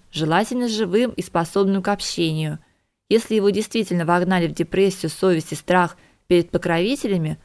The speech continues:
мы сможем ему помочь в обмен на свидетельство. "Размах твоих планов впечатляет",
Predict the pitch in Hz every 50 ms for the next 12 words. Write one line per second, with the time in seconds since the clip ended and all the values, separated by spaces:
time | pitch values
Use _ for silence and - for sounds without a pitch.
0 | _ _ _ _ - 170 170 - - 180 180 190 190 185 180 170 165 170 165 160
1 | 156 160 156 156 160 170 202 247 285 - - - 165 160 156 151 160 185 220 233
2 | 214 190 185 - 196 202 175 170 170 156 - 151 143 - - - 170 156 151 147
3 | 147 - - - - - - - _ _ _ _ _ 185 214 233 262 262 - 240
4 | 233 220 214 - - - 220 233 233 - - - 220 208 196 190 202 196 - -
5 | 220 196 - 247 - - 196 180 170 160 165 170 160 - - -